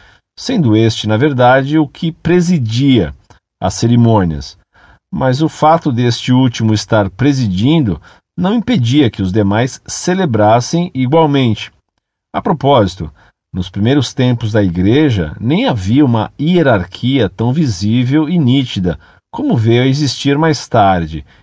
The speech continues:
e isso é histórico. E quanto ao fato de se receber a hóstia na mão,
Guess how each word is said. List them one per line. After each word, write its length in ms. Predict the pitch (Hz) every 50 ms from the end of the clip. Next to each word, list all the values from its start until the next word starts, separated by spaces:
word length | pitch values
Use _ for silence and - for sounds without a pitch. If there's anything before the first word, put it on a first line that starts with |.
| _ _
e 220 | - 123 107 95 98
isso 300 | 104 - - - 143 117
é 200 | 104 101 107 139
histórico. 840 | 170 - - - - - 120 110 107 98 87 82 78 - - 73 73 - _ _ _ _ _ _ - _
E 40 | -
quanto 280 | - - 349 320 - -
ao 100 | - 123
fato 640 | - - - 135 139 151 156 147 127 - - 104 95
de 160 | 95 113 113
se 160 | - - 127
receber 560 | 123 131 123 - 120 107 98 113 117 131 135 -
a 160 | - 127 120
hóstia 540 | 117 120 123 131 127 - - - 143 135 -
na 240 | 67 110 117 110
mão, 460 | 101 95 101 110 135 151 135 107 87